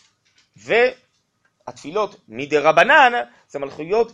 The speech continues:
זיכרונות ושופרות, שעל ידי זה אנחנו נבין מהו היום הזה, ומה בא השופר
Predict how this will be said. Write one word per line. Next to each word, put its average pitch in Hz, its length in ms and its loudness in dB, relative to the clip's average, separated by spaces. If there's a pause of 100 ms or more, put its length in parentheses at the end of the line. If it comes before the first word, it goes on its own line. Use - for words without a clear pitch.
זיכרונות 180 440 -14
ושופרות, 262 640 0 (100)
שעל - 200 -10
ידי 175 300 0
זה 190 240 0
אנחנו 226 460 -2 (480)
נבין 208 460 -4 (300)
מהו 180 220 4
היום 202 220 2
הזה, 269 280 -2 (140)
ומה 180 380 0
בא 160 320 2
השופר 202 520 0